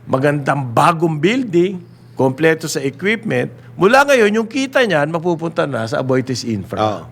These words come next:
Speaker 1: Ayan.
Speaker 2: Ano yan?
Speaker 1: Yun ang maganda dyan.
Speaker 2: Hindi yan, ang Aboitiz Infra,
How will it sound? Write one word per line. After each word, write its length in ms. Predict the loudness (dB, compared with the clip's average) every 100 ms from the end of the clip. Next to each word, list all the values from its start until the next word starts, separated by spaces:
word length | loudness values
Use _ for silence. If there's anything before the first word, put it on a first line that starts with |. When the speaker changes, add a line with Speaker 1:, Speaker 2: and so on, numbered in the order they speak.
| -14
Speaker 1:
Ayan. 260 | -12 -10
Speaker 2:
Ano 400 | -10 -8 -2 0
yan? 220 | 2 2 0
Speaker 1:
Yun 160 | 0
ang 60 | 2
maganda 320 | 2 0 -2
dyan. 300 | -4 -4 -4 -8 -18 -20 -20 -8
Speaker 2:
Hindi 480 | 0 2 2 2 4
yan, 120 | 2 0
ang 160 | -4 0
Aboitiz 540 | 0 4 2 2 -10 -4
Infra, 540 | -4 -4 -6 -6 -6